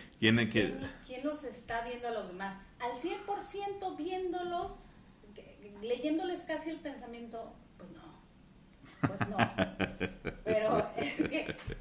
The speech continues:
Speaker 2: pareciera que eso quieren.
Speaker 1: Eh, pareciera que eso quieren,
Speaker 2: Pareciera
Speaker 1: sí.
Speaker 2: que eso
Speaker 1: Sí,
Speaker 2: quieren.
Speaker 1: porque, eh, también mucho, mucho del tema del liderazgo, pues definitivamente tiene que ver con cuestiones de delegación, ¿verdad? Que,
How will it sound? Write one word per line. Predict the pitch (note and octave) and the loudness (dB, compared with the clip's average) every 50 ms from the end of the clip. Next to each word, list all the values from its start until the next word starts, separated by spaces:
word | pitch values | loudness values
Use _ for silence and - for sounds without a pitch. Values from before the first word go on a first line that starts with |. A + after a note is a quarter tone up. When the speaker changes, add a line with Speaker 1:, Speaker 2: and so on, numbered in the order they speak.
| - | -4
Speaker 2:
pareciera | - A#3 G#3+ G#3+ A3 A3 A#3+ B3 B3+ C#4 C4 | 0 0 2 2 0 0 2 2 2 2 0
que | B3 B3 | -2 -4
eso | A3 G#3+ A3+ A3 - - | -4 -6 -8 -10 -10 -8
quieren. | G#3 F#3 E3 D#3 D3 D3 - - - - - - - | -8 -8 -8 -8 -8 -10 -12 -12 -14 -14 -12 -2 4
Speaker 1:
Eh, | F2+ F#2 F#2+ G#2 G2+ | 8 8 8 8 8
pareciera | G2 F#2+ F#2 F2 F2 F#2 F#2 G2 F#2+ | 6 4 2 4 4 6 6 6 6
que | - F#2+ F2+ | 4 2 2
eso | E2+ - G#2 G2 - | 2 2 -2 -4 0
quieren, | - F2+ F2 F#2 F#2+ G2 F#2+ | 2 4 6 6 6 6 4
Speaker 2:
Pareciera | F#2 | 2
Speaker 1:
sí. | - - F#2+ F2+ F#2 F#2+ G2 | 0 2 2 4 4 4 2
Speaker 2:
que | - | 0
eso | - | 0
Speaker 1:
Sí, | - B2+ | 4 6
Speaker 2:
quieren. | C3+ D3+ D3 | 6 6 6
Speaker 1:
porque, | C#3+ A#2 - A2 - - - - - - - - - - - - | 4 4 4 2 2 2 -2 -12 -16 -20 -20 -20 -20 -18 -10 0
eh, | - G2+ G#2 G2+ G2+ G2 F#2+ G2 G2 G2 F#2+ - - - - - - - - - - - - - - - - - - - - - - C#3 - - - - - - - - - - | 4 6 6 8 8 8 8 6 6 4 2 0 -4 -12 -16 -20 -20 -20 -20 -20 -20 -20 -20 -20 -18 -18 -16 -16 -14 -14 -12 -8 -8 -8 -8 -10 -14 -18 -20 -20 -20 -18 -8 0
también | C#3 B2 B2+ B2+ C3+ C#3 D3+ D3+ | 2 4 6 8 8 10 10 10
mucho, | D#3 D3+ D3+ D3+ E3+ D#3 B2 | 8 8 8 8 8 8 8
mucho | - A#2 B2 C#3+ - - D#3 D3 | 8 6 6 6 6 8 8 10
del | C3 G#2+ G2 F#2 | 10 10 8 8
tema | G#2 G#2 A#2 B2+ B2+ | 6 6 6 8 6
del | A2 F#2+ F2+ | 6 6 6
liderazgo, | F2 F2 F2 F2 F2 F2 F#2 F#2+ A2 A#2 - - - - - - - - | 8 8 10 10 10 8 8 6 6 4 4 -2 -12 -16 -18 -16 -6 2
pues | G2+ F#2+ | 4 8
definitivamente | G2 G2+ G2 F#2+ F#2+ F#2 F#2+ G#2 G2+ G#2 G#2+ G#2+ G2+ A2+ G#2 | 8 8 8 8 4 6 6 6 6 6 6 4 4 2 2
tiene | G#2+ G#2+ G2+ G#2+ G#2 | 2 2 2 2 2
que | G#2+ A2 | 2 4
ver | G2+ G2+ G2 G2+ | 4 4 4 4
con | - A2+ A2 | 4 2 2
cuestiones | G#2+ F#2 E2+ - F#2 F2+ F#2 G#2 G#2 | 2 2 0 2 2 4 4 6 6
de | G2 F#2 | 6 8
delegación, | F2 F2 E2+ E2 D#2+ D#2 D2+ D2 - - D#2 D#2 D#2 D2+ D2 | 8 10 10 10 10 8 8 4 4 2 4 4 4 4 2
¿verdad? | C#2+ C#2+ C#2+ D2 E2 F#2+ - | 2 0 0 0 -2 -2 -2
Que, | - D#2+ D#2 D2 D2+ | 2 2 2 2 2